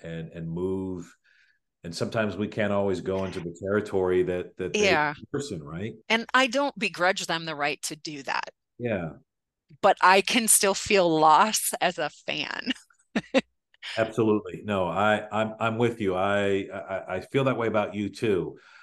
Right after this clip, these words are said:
Speaker 1: Um,
Speaker 2: Mm.
Speaker 1: I really love the impressionistic period of Unforgettable Fire for U two. I, I greatly appreciate that album. And, and I, and, and Joshua Tree,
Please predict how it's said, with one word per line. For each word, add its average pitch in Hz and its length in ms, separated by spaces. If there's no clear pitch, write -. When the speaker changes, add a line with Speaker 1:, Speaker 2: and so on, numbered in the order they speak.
Speaker 1:
Um, 95 80
Speaker 2:
Mm. 85 720
Speaker 1:
I 110 460
really 104 380
love 95 520
the 90 640
impressionistic 95 1300
period 101 580
of 85 200
Unforgettable 87 640
Fire 80 460
for - 180
U 82 240
two. 80 200
I, 87 340
I 85 120
greatly 95 380
appreciate 87 680
that 85 260
album. 76 480
And, 78 720
and 82 120
I, 85 100
and, 82 240
and 85 160
Joshua 110 420
Tree, 101 640